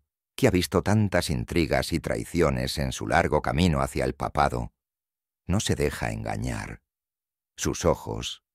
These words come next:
aunque serenos, se clavan en Sergio con una intensidad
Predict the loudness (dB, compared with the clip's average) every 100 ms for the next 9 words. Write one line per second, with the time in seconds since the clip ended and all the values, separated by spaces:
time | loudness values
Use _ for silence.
0 | _ _ 0 2 2 -4 -2 0 0 0
1 | -2 -6 _ _ _ _ -2 0 2 2
2 | 0 0 0 0 -2 -6 -4 -6 -4 -2
3 | 0 -2 -4 -4 -4 -2 -2